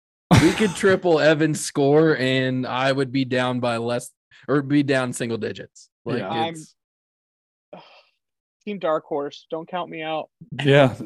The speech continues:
Speaker 2: Hey,
Speaker 3: Like,
Speaker 2: again.
Speaker 3: just like Rory, later at, at Augusta, I'm gonna rise from the ashes,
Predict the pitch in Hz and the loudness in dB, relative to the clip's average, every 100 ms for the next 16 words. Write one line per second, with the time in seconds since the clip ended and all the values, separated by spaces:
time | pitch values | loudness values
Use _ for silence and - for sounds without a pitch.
0 | - 147 98 185 170 139 135 202 185 226 | 0 6 8 6 6 4 6 6 4 4
1 | 208 190 190 185 190 202 220 202 _ 185 | 4 2 4 4 4 0 -6 -10 _ -6
2 | 190 196 175 170 151 175 175 147 170 165 | -4 -4 -4 -6 -4 -2 -2 0 0 0
3 | 185 170 160 156 147 151 160 175 165 151 | -4 -6 -4 0 2 2 0 -8 -6 -4
4 | 151 151 | -4 -4